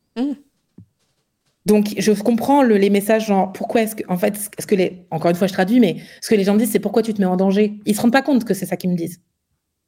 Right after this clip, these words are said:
Speaker 1: Mm.
Speaker 2: Ils se rendent pas compte qu'en fait, ils ont peur pour moi. C'est, « Mais pourquoi tu te mets en danger ? » Et effectivement, à chaque fois que je ma gueule sur les réseaux, quand je suis là, genre, « On va décortiquer le connard, là », je sais que je me mets en danger de recevoir encore plus de harcèlement.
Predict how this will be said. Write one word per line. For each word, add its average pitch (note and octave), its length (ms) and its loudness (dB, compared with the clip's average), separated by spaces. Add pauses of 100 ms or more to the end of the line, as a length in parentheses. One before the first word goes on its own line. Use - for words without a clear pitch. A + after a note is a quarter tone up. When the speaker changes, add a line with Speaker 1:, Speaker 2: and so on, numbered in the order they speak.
(100)
Speaker 1:
Mm. G3 500 -6 (460)
Speaker 2:
Ils G#3 80 -4
se - 40 -4
rendent A3 120 0
pas B3 100 4
compte C#4+ 140 0
qu'en G#3+ 100 0
fait, G3+ 140 -2
ils G3+ 120 2
ont F#3+ 60 4
peur F#3+ 220 0
pour F#3 120 -8
moi. E3+ 200 -8 (1160)
C'est, « F3 320 0 (240)
Mais G#3+ 60 0
pourquoi A3 160 0
tu B3 120 0
te G#3 40 2
mets G3 60 4
en F3+ 60 2
danger ? » F3 320 -4 (160)
Et F3 80 4
effectivement, D4 480 2
à E3 60 -4
chaque G3 160 0
fois C4+ 120 2
que A3+ 60 -2
je G#3 80 0
ma F3+ 140 2
gueule G#3 180 2
sur G3 160 -2
les F3 80 4
réseaux, F#3 240 2
quand G#3 100 0
je - 60 -6
suis F#3+ 80 0
là, F#3 60 4
genre, « D#3+ 220 -2 (280)
On E3 60 -2
va D#3+ 120 2
décortiquer F3 480 -2
le D#3+ 100 2
connard, G#3 320 2
là », C#4 220 0 (520)
je - 120 -2
sais E4+ 220 2
que C#4+ 100 2
je G3+ 80 0
me G3 100 2
mets F#3 120 4
en F3+ 100 2
danger E3+ 300 0
de B3+ 80 2
recevoir G3 320 0
encore F3+ 280 0
plus G3+ 380 4
de D3+ 100 0
harcèlement. C#3 440 -6